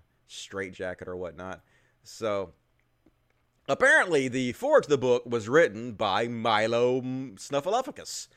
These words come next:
And, uh, here's what Milo says, which is funny. Milo is always sucking his own dick. He thinks he's so smart, but he's like,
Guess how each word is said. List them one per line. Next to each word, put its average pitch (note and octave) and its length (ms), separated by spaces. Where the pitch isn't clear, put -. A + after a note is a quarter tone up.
And, A2 220
uh, G#2 280
here's B2+ 340
what E3+ 160
Milo E3+ 360
says, D#3+ 360
which A2+ 140
is A2 120
funny. F#2+ 360
Milo A#2+ 240
is G2 100
always G2 240
sucking F#2 300
his F2+ 140
own F#2 160
dick. F2+ 120
He G#2 60
thinks F#2 220
he's F#2 100
so F#2 140
smart, F2+ 320
but E2+ 100
he's F2 120
like, F2+ 180